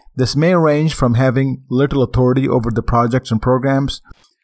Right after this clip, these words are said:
where the P M O simply provides support for those projects and programs, to actually having full authority to drive those projects and programs to completion. But regardless, a P M O brings in the use of best practices from the project management discipline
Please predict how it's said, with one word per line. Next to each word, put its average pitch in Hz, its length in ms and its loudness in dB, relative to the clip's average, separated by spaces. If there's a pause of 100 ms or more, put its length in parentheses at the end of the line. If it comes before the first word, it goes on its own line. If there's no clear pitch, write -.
(380)
where 135 140 2
the 123 120 -2
P 175 200 0
M 156 140 -2
O 147 80 2
simply 170 340 -2
provides 123 440 0
support 127 420 0
for 120 100 0
those 120 300 0
projects 117 340 -2
and 113 120 -2
programs, 107 580 -2 (220)
to 120 160 0
actually 131 400 -2
having 120 280 0 (220)
full 180 180 2
authority 123 560 0
to 120 120 -2
drive 120 380 0
those 110 320 -2 (260)
projects 117 480 -2
and 104 100 -4
programs 110 460 -2
to - 100 -6
completion. 120 540 -4 (600)
But 135 120 -2
regardless, 156 600 0 (400)
a 123 120 -2
P 190 240 -4
M 175 100 -2
O 175 120 2
brings 147 360 0
in 143 160 0
the 123 100 4
use 131 380 2
of - 300 -4
best 131 340 -2
practices 123 580 -2
from 110 180 0
the 107 60 -2
project 120 520 -2
management 117 500 0
discipline 104 520 -2